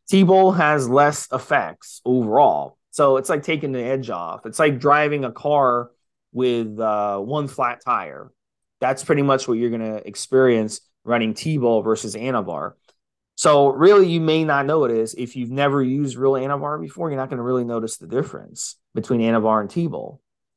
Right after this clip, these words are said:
So sources are becoming really smart. So it's really important with Anavar to use legitimate source for Anavar. That's the key.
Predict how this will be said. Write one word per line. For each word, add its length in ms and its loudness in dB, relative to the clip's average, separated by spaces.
So 220 2
sources 460 0
are 140 2
becoming 480 -4
really 260 -2
smart. 300 -6
So 100 -8
it's 80 -12
really 240 0
important 440 -4
with 100 -6
Anavar 420 -6
to 60 -10
use 340 -8
legitimate 680 -4
source 400 0
for 120 -6
Anavar. 360 -4
That's 260 -10
the 100 -14
key. 380 -8